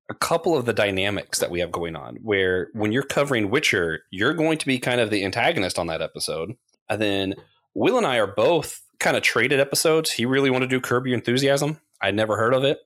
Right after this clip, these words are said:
I really wanted to do Newsroom. He never heard of it. So we're both watching for the first time those two series. So that'll be interesting. But, um, as far as, like, Witcher, what,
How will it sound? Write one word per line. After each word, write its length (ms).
I 100
really 240
wanted 220
to 80
do 40
Newsroom. 420
He 140
never 200
heard 160
of 80
it. 180
So 140
we're 260
both 160
watching 480
for 100
the 80
first 260
time 200
those 200
two 140
series. 540
So 120
that'll 260
be 180
interesting. 580
But, 160
um, 280
as 100
far 200
as, 100
like, 300
Witcher, 500
what, 380